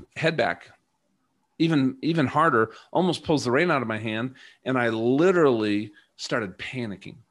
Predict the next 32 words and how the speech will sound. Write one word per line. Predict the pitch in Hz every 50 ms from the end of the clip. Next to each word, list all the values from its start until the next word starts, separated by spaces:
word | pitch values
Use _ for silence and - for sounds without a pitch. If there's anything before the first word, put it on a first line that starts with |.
| _ _ _ _ _ _ _ _ _ _ -
Like, | 117 -
I | - 131
remember | 127 117 117 131 160 160 117 104
thinking | - - 139 147 - 131 123
in | 120
my | 117 110
head, | 110 127 107 104
I |
never | 101 113 135 143 131
even | 113 104 104
thought | 90 - 117 117
to | - -
pull | - 127 113
back | 104 110 110 107 -
on | 117 98
the | 95 92
reins | 101 117 120 120 117 104
or | 107 -
anything. | 120 127 127 127 113 113 110 107 - - - - - -
I'm | - 123
like, | 120 107
"Man, | 110 120 117 117
I, | 117 120 -
I | - 113
don't | 120 117
wanna | 110 104 101
die, | 92 117 117 117 120
but | 113 117 110
I, | 104
you | 104 110 113 113
know, | 117 113 110
I, | 87 80 107 117 107 104 104